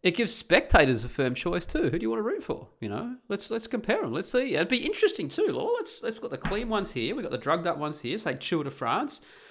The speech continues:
and they both run on the same day. So let's, like, let's say they, they run the, they get the juiced up ones to start first, and then an hour later the, the non-juiced ones follow 'em. You can check the times out, you know, that'd be really interesting.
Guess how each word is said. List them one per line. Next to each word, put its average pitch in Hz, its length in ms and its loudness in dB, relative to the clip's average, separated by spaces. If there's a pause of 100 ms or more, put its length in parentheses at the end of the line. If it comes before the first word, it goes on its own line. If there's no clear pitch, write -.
(160)
and 147 140 2
they 147 60 4
both 170 240 2
run 175 120 2
on 143 80 0
the 139 60 -2
same 131 280 2
day. 120 380 -2
So 151 160 -2
let's, 127 260 -6
like, 120 140 -8
let's 131 160 -8
say 123 140 0
they, 117 200 2 (440)
they 120 100 -4
run 127 220 0
the, 110 260 -2 (800)
they 147 80 -2
get 147 180 -2
the 131 60 -4
juiced 151 360 -2
up 123 140 2
ones 123 280 -4
to 135 60 -8
start 117 260 -6
first, 117 460 -8
and 135 100 -6
then 120 180 -4
an 117 160 -4
hour 123 240 2
later 117 280 0
the, 107 380 -8
the 127 80 -6
non-juiced 127 500 -4
ones 120 220 -6
follow 95 220 -8
'em. 208 100 -4
You 220 80 -6
can 127 120 -12
check - 200 -4
the - 80 -12
times 127 500 -6
out, - 320 0
you 131 80 -4
know, 220 160 0
that'd 392 220 -4
be 370 140 -4
really 605 360 -10
interesting. - 540 -10